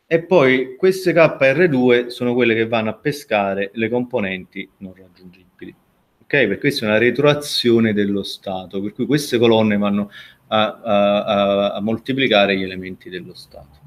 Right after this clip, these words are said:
Adesso cosa faccio? Beh, adesso non sto facendo nient'altro che scrivermi A più B K, cioè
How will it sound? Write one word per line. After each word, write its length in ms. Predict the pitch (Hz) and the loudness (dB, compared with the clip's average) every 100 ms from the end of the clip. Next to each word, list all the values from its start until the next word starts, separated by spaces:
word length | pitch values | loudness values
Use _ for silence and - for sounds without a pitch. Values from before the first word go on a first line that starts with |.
| - _ _ _ _ _ _ | -20 _ _ _ _ _ _
Adesso 680 | 147 190 202 123 - - 127 | 2 6 6 4 0 -2 2
cosa 260 | 160 160 | 4 4
faccio? 440 | - 117 - - 127 | 4 2 0 -6 -4
Beh, 280 | 160 143 127 | 0 0 2
adesso 420 | 143 196 190 156 | -2 -2 -4 -6
non 140 | 131 | -6
sto 180 | 127 131 | -6 -4
facendo 400 | 127 120 107 107 | -4 -2 -4 -4
nient'altro 1040 | 139 196 180 120 98 95 - - 131 - _ _ _ | -4 -4 -2 0 0 -2 -6 -4 -4 -6 _ _ _
che 140 | - 165 | -2 -2
scrivermi 960 | 165 - 123 123 120 120 120 117 - - | -2 0 2 4 4 2 0 -2 -12 -2
A 220 | 120 120 | -2 -2
più 180 | 120 104 | -4 -2
B 140 | 110 | 2
K, 460 | 151 127 - - 104 | 4 4 2 -2 0
cioè 340 | 131 107 - | 2 0 -2